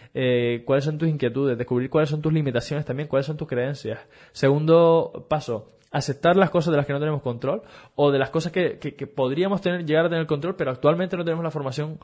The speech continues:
suficiente para, para, para tomar las riendas.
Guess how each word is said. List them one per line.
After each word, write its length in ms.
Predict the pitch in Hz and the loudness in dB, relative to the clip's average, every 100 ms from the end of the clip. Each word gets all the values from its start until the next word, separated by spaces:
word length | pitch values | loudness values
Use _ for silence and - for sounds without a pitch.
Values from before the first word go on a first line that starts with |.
| - | -20
suficiente 540 | - 139 131 131 139 156 | -8 -4 -2 -2 -2 0
para, 500 | 143 127 113 107 110 | 0 2 0 -4 -8
para, 580 | - 113 110 104 104 104 | -6 -4 -4 -4 -8 -10
para 580 | - 110 104 104 92 - - _ _ _ - _ _ _ - | -8 -4 -4 -6 -10 -14 -20 _ _ _ -20 _ _ _ -2
tomar 260 | 135 143 | 0 2
las 160 | 156 131 | 2 0
riendas. 460 | 120 110 101 - | -4 -6 -8 -12